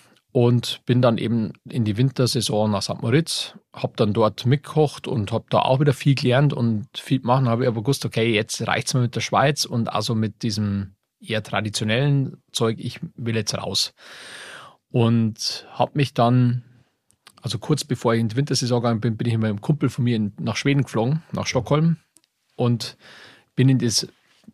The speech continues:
dieses Restaurant, das mir schon immer ins Auge gestochen ist, dann zum Essen gegangen und hab dann gesagt, hey, also ich war dann total begeistert vom Essen, weil es ganz anders war als alles, was ich bis jetzt vorher gemacht hab. Und hab dann gesagt, okay, hier will ich arbeiten. Also hab ich während dem Essen schon gesagt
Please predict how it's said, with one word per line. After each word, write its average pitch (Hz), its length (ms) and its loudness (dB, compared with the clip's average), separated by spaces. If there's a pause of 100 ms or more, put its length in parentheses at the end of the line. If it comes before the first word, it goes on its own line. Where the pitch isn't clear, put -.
(280)
dieses 135 260 2
Restaurant, 139 380 2
das 131 120 0
mir 131 120 4
schon - 120 2
immer 147 200 6
ins 123 100 0
Auge 151 300 6
gestochen 135 320 0
ist, 139 180 0
dann 117 160 0
zum - 140 -6
Essen 120 240 2
gegangen 92 260 -6 (400)
und 127 180 -2
hab 117 200 0
dann 113 140 -2
gesagt, 113 260 -6
hey, 123 180 2 (320)
also 113 360 -2
ich - 160 -6
war 123 80 6
dann 120 80 4
total 117 260 2
begeistert 117 400 -2
vom - 160 -4
Essen, 143 320 0
weil 101 80 0
es - 120 -4
ganz 127 240 2
anders 135 300 0
war 113 120 0
als 120 120 -6
alles, 135 280 -2
was 120 120 -2
ich 107 120 -6
bis 123 100 -2
jetzt 120 160 -4
vorher 139 220 -2
gemacht 151 260 -4
hab. 185 80 -4
Und - 1000 -14
hab 120 60 4
dann 127 60 2
gesagt, 123 240 -2
okay, 120 180 0
hier 123 220 6
will 127 80 4
ich 107 80 4
arbeiten. 95 340 2 (380)
Also 113 260 -2
hab 120 120 2
ich 127 100 4
während 143 180 4
dem 151 100 2
Essen 160 220 2
schon 165 120 2
gesagt - 400 -4